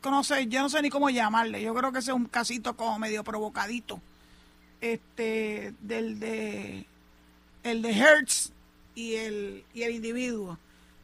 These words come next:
Qué rápido contactaron a David Begnaud, qué rápido contactaron al Partido Independentista, porque claro, es una forma de decir cosas negativas de nuestra nación. Miren,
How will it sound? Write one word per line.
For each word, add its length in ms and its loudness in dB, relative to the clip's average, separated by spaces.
Qué 140 4
rápido 880 10
contactaron 840 6
a 200 8
David 340 2
Begnaud, 680 4
qué 160 2
rápido 640 6
contactaron 840 6
al 120 6
Partido 380 0
Independentista, 1200 0
porque 340 4
claro, 520 8
es 140 2
una 360 4
forma 600 6
de 180 0
decir 360 0
cosas 400 4
negativas 680 2
de 120 0
nuestra 260 0
nación. 560 0
Miren, 440 2